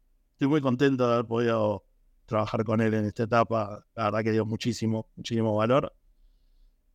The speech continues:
Eh, bueno, y ahí arrancamos a, a trabajar en sincronía, ¿no? En, entre U X, disponibilizando componentes y desarrollo, desarrollándolos, testeándolos y empezando a implementar.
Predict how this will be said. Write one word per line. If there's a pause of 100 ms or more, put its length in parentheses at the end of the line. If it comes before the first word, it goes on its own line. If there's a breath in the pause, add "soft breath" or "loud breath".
Eh,
bueno,
y
ahí
arrancamos
a,
a
trabajar
en
sincronía,
¿no?
En, (220)
entre (140)
U
X, (220)
disponibilizando
componentes (140)
y
desarrollo,
desarrollándolos,
testeándolos
y (520)
empezando
a
implementar.